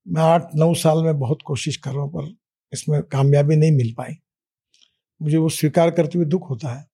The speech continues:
पर एक समय ऐसा आएगा कि मैं कम से कम पचास टक्के एक्सीडेंट्स कम हो जाएं।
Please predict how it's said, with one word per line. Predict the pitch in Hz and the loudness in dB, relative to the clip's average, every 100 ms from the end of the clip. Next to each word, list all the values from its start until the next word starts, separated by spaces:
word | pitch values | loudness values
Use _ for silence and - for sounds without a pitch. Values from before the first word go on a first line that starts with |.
| _ _ _ _ _ - | _ _ _ _ _ -10
पर | - | -2
एक | 202 208 - | 0 0 0
समय | 180 190 | 2 4
ऐसा | 180 - 165 - - | 2 2 0 0 -4
आएगा | 143 151 143 | 0 0 -2
कि | 131 170 | -6 -8
मैं | 175 175 | -6 -6
कम | 180 160 | -4 -2
से | 175 | 0
कम | 170 180 175 - _ | 2 0 -2 -14 _
पचास | 143 170 170 - | -2 2 2 0
टक्के | 160 - 156 | -6 -2 -4
एक्सीडेंट्स | 135 - 143 123 | -4 -2 -2 -4
कम | - 117 | -8 -10
हो | 113 | -10
जाएं। | 110 64 | -14 -18